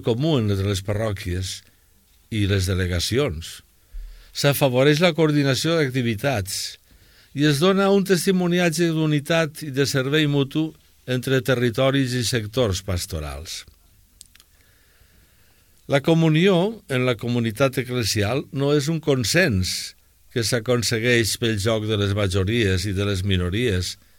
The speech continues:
ni a força de decrets. És clarament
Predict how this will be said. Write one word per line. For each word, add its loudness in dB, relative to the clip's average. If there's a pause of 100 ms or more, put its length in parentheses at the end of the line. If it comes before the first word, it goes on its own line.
(280)
ni 0
a 2
força 0
de 0
decrets. -2 (1120)
És -4
clarament 2